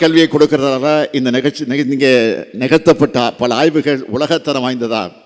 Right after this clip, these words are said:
அங்கீகரிக்கப்பட்டிருக்கு. மாணவர்களுடைய பல கண்டுபிடிப்புகளுக்கு காப்புரிமை கிடைச்சிருக்கு. இப்படி சாதனைகள் படைக்கிறதுனால தான்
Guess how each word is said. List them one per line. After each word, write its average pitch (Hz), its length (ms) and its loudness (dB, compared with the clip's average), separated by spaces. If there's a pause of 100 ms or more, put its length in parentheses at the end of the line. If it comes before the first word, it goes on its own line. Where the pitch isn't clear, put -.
(160)
அங்கீகரிக்கப்பட்டிருக்கு. 131 880 -2 (2000)
மாணவர்களுடைய 151 760 6
பல 127 100 4 (120)
கண்டுபிடிப்புகளுக்கு 131 680 2 (140)
காப்புரிமை 135 480 0 (140)
கிடைச்சிருக்கு. 110 440 -4 (1900)
இப்படி 156 320 4 (420)
சாதனைகள் 170 560 2
படைக்கிறதுனால 135 580 0
தான் 147 260 -4